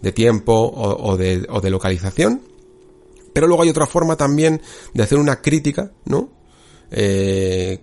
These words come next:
que busca otros aspectos, que busca reflexionar sobre otros aspectos y que no debería de tener en cuenta, quizá, estos valores porque, porque lo que quiere es saber qué experiencia te deja según la ha creado el autor, ¿no?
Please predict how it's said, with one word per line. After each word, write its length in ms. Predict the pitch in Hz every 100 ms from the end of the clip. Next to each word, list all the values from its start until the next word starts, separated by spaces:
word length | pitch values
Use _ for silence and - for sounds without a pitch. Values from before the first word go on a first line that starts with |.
| - -
que 100 | 104
busca 540 | 95 156 - 101 90 -
otros 340 | 123 135 117
aspectos, 520 | 117 - 156 - 180
que 80 | -
busca 280 | 104 110 131
reflexionar 500 | 113 120 110 120 117
sobre 180 | 113 113
otros 220 | 113 107
aspectos 520 | 107 151 143 190 190 - - - 113
y 100 | 131
que 160 | 127
no 120 | 117 131
debería 360 | 156 143 147
de 100 | 143
tener 240 | - 135 139
en 140 | 120
cuenta, 420 | 113 143 139 160 -
quizá, 380 | - 107 127 - - - - - -
estos 280 | - - 131
valores 540 | 113 110 135 175 - - - - _ _
porque, 1000 | 110 104 - 98 92 90 87 85 - - -
porque 220 | 101 98
lo 80 | 98
que 100 | 95
quiere 240 | 117 127
es 80 | 127
saber 300 | 113 127 -
qué 80 | 127
experiencia 760 | - - 110 110 127 127 131
te 100 | 110
deja 240 | 101 113 139
según 380 | - 87 120
la 120 | 120 107
ha 60 |
creado 440 | - 110 117 127 107
el 380 | 90 82 80 - - -
autor, 480 | - 85 104 180 - _ -
¿no? 180 | 175